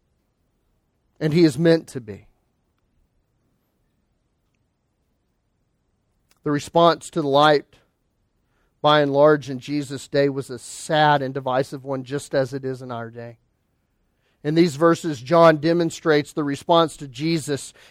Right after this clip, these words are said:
in various realms, and we'll walk quickly through those. Each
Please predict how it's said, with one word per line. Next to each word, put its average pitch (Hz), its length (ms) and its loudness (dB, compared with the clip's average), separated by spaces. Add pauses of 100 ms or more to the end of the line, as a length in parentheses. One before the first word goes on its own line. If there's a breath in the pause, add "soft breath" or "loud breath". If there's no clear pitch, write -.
in 156 160 0
various 160 500 4
realms, 151 460 4
and 156 100 -4
we'll 156 140 2
walk 156 300 6
quickly 160 440 -4
through 156 320 -2
those. 135 340 2 (220 soft breath)
Each 190 400 -4